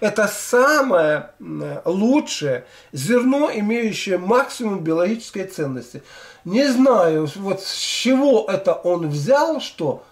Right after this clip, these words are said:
в-, э, начинает проращивать или,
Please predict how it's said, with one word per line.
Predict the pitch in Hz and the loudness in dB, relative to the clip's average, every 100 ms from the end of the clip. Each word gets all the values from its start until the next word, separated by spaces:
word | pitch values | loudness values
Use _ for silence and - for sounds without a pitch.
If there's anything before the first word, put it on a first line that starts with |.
| _ | _
в-, | 135 151 170 156 151 160 | -10 -10 -6 -4 -4 0
э, | |
начинает | 180 175 175 202 277 294 - - - | 0 0 -2 2 4 4 0 -4 -6
проращивать | 160 165 180 240 262 - 170 151 - | 0 4 4 4 0 -2 -2 -4 -2
или, | 160 151 | -4 -4